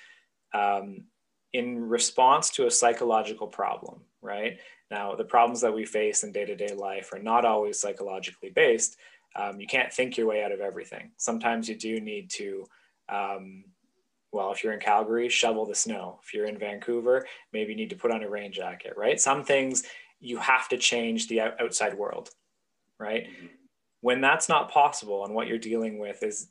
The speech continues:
Speaker 1: difficulty in actually handling or accommodating the situation,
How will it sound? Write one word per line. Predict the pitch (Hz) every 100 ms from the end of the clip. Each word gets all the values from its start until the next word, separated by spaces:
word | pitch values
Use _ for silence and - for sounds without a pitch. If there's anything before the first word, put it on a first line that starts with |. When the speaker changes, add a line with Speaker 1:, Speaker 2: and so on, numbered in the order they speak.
| _
Speaker 1:
difficulty | 120 120 - 113 110 107 107
in | 107
actually | 107 113 -
handling | - - 120 135 117 98 95 - _
or | - -
accommodating | - 123 135 117 104 101
the | 101
situation, | - 104 - 98 107 - 165